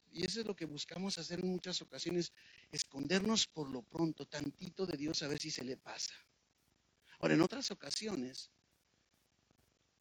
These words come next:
cuando reconocemos nuestro pecado, nos da miedo. Versículo nueve.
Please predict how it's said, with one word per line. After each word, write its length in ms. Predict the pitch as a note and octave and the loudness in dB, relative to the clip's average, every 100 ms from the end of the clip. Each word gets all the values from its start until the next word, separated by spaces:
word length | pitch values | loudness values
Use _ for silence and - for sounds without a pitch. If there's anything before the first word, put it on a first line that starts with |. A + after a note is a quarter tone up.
| _ | _
cuando 360 | - C#3 C3 A#2+ | 2 6 6 4
reconocemos 680 | C3 - B2 B2 - F3 G#3 | -2 -6 -4 -2 0 0 2
nuestro 280 | G#3 - D3 | 0 0 -6
pecado, 400 | B2 - C3+ C#3 | -8 -6 -4 -2
nos 200 | A#2+ A#2 | -2 -2
da 100 | B2 | -2
miedo. 640 | B2 A#2+ A#2 A2+ G#2 - _ _ _ _ _ _ _ _ _ _ _ _ | -2 -2 -2 -4 -6 -14 _ _ _ _ _ _ _ _ _ _ _ _
Versículo 600 | A2+ G#2 A2 - B2+ B2 - | -12 -8 -8 -2 0 0 0
nueve. 420 | A#2 A2 A2 F2 | 0 0 0 -6